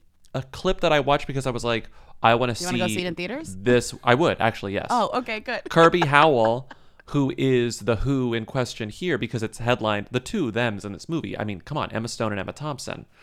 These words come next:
Speaker 1: But then we have Kirby Howell in what looks like at least second or third lead after that guy, Richard Jewell, whatever his name is. I'm not gonna remember his name.
Speaker 2: Is
Speaker 1: Richard
Speaker 2: his,
Speaker 1: Jewell.
Speaker 2: is it the guy who plays Richard Jewell?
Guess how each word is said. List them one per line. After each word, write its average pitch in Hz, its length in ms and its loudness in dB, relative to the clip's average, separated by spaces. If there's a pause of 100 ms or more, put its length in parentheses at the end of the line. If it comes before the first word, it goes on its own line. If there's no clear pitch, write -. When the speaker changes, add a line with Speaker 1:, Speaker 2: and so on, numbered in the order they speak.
(240)
Speaker 1:
But 117 100 -4
then 127 80 2
we 131 100 0
have 117 120 -2
Kirby 113 300 -4
Howell 117 380 2
in 117 260 -4
what 113 160 -2
looks - 400 -8
like 101 340 -4 (300)
at - 220 -4
least 123 300 -6
second 120 300 -2
or 113 40 -4
third 113 280 -4
lead 120 260 -2
after 110 300 0
that 98 220 -2
guy, 107 200 2
Richard 107 360 -2
Jewell, 107 280 0
whatever 104 260 0
his 107 120 -4
name 110 160 -2
is. 110 80 -4
I'm 101 100 -4
not 98 160 -4
gonna 98 140 -6
remember 95 240 -8
his 110 160 -6
name. 101 320 -4
Speaker 2:
Is 247 140 -2
Speaker 1:
Richard 415 140 4
Speaker 2:
his, 330 100 4
Speaker 1:
Jewell. 120 180 -2
Speaker 2:
is 269 140 0
it 277 80 -4
the 302 80 -2
guy 233 160 4
who 247 60 -2
plays 262 200 -2
Richard 226 240 -6
Jewell? 233 360 -6